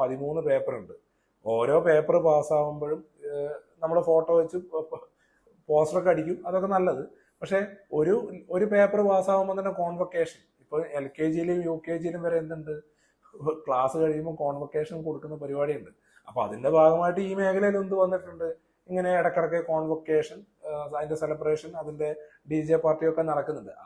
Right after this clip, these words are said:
ആഘോഷങ്ങൾ തെറ്റാണെന്നുള്ള അഭിപ്രായം ഒന്നും എനിക്കില്ല. പക്ഷെ അതൊരു കംപ്ലീഷൻ, നമ്മൾ എന്ത് കാര്യവും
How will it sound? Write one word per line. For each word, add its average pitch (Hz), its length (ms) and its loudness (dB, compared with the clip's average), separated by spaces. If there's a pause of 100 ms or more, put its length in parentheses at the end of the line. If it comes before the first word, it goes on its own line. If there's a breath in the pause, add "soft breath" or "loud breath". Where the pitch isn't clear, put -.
(100)
ആഘോഷങ്ങൾ 143 520 -2
തെറ്റാണെന്നുള്ള 156 500 -4
അഭിപ്രായം 156 300 -4
ഒന്നും 143 120 -12
എനിക്കില്ല. 117 280 -16 (400 soft breath)
പക്ഷെ 151 300 -8 (420)
അതൊരു 147 260 2 (720)
കംപ്ലീഷൻ, 190 580 0
നമ്മൾ 147 240 -4
എന്ത് 160 140 -4 (100)
കാര്യവും 180 340 2